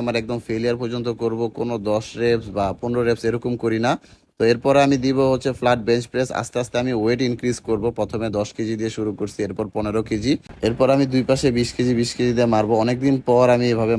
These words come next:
মারতেছি, এতদিন তো মানে এনার্জি পাইতেছিলাম না। এনার্জি বুস্ট আপ করার জন্য আমি একটু গান ছেড়ে নিছি। এরপরে যে দেখেন বিশ কেজি, বিশ কেজি দিয়ে মারছি, কয়েকটা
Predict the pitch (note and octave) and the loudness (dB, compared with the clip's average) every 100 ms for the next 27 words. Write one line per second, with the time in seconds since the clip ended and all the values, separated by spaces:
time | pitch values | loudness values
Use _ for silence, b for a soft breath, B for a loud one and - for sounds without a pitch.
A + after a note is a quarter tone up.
0 | A2+ G#2+ - A2+ A#2+ B2 A2+ G2+ A2+ A2 | 0 -2 -4 -4 -2 -2 -2 -2 -2 -2
1 | A2+ G#2+ A#2 A2+ G#2 G#2 A2 B2 B2 B2 | -2 0 0 2 0 0 2 2 2 0
2 | A#2 A2 A#2+ A2+ A#2+ A2 B2 C3 D3 A#2+ | 0 -2 -2 -2 0 0 0 0 0 0
3 | B2 C3 A#2+ B2+ A#2+ B2 A#2+ A#2+ A#2 G#2+ | 0 -2 0 0 0 0 -2 -2 -2 0
4 | G#2+ G#2 A#2+ A#2 A2+ A2 C#3+ A2+ F#2 G#2+ | 2 2 -2 0 -2 -2 -2 -2 -2 -4
5 | G2+ G2+ G2 G2+ B2+ G#2+ G#2 - G#2 G#2 | -4 -2 -2 -2 -4 -4 -6 -6 -6 -6
6 | G2+ - G#2 G#2 G2 - C3 B B B | -6 -6 -4 -4 -4 -4 -6 B B B
7 | - C3+ - | 2 2 4